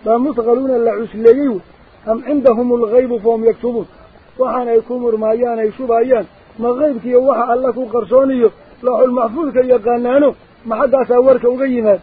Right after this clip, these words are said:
Uma yimaado war wey. Am cindahum, ma waxaa agtooda alghaybu waxa qarsoon? Meehoo wax ma ay oga, oo fahum iyaga yaktubuun, ma waxaa ghaybka ku qarsoon bay ogaadeen,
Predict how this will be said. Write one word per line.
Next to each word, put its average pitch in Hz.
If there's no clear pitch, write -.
Uma 330
yimaado 262
war 269
wey. 220
Am 226
cindahum, 233
ma 196
waxaa 233
agtooda 233
alghaybu 226
waxa 247
qarsoon? 214
Meehoo 254
wax 233
ma 269
ay 240
oga, 233
oo 226
fahum 240
iyaga 240
yaktubuun, 254
ma 220
waxaa 247
ghaybka 240
ku 269
qarsoon 262
bay 247
ogaadeen, 240